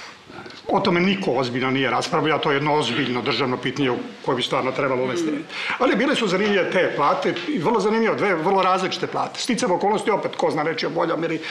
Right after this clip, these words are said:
slučajem plata ombudsmana je neuporedivo veća od plate Poverenika. Tako je utvrđeno zakonom. I sad zaista je bila situacija u kojoj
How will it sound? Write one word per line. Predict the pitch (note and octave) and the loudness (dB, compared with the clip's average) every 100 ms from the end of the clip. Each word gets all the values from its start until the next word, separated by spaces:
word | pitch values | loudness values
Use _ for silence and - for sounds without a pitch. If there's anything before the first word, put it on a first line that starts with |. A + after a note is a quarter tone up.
| - - | -10 -4
slučajem | G#3+ F#3+ G3+ F#3 E3+ - - | 0 2 2 2 0 -4 -2
plata | F3 E3+ | 0 2
ombudsmana | F3 F#3+ F#3+ E3 | 2 2 2 2
je | E3 | 2
neuporedivo | E3+ D#3+ D#3 D3+ A#2 | 2 2 2 2 0
veća | A#2+ - | -2 -4
od | - | -6
plate | - - - | -8 -8 -12
Poverenika. | - - - - - - - - | -12 -12 -16 -20 -20 -20 -18 -4
Tako | - F3+ A#3 | 0 2 2
je | E3+ | 2
utvrđeno | D3+ E3+ G3 E3+ | 2 0 0 0
zakonom. | C3+ - - G3 | 0 -2 -6 -4
I | - | -2
sad | B3 | 0
zaista | D#4 F#4+ - E3 | 0 0 0 -2
je | |
bila | D3+ F3 D#3+ - - - | 0 0 0 -2 -6 -8
situacija | - F3+ - D#3 E3+ E3+ F#3+ | -4 -4 0 2 2 2 2
u | D#3+ - | 2 0
kojoj | E3 D3 C#3 C3+ | 0 0 2 0